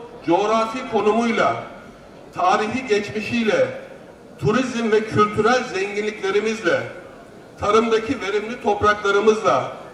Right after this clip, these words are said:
sanayisiyle, esnafıyla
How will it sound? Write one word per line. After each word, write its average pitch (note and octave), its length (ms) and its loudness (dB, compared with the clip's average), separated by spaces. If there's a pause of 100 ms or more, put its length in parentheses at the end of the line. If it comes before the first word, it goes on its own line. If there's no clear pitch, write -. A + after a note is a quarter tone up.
(160)
sanayisiyle, G#3+ 1000 0 (400)
esnafıyla F#3+ 960 2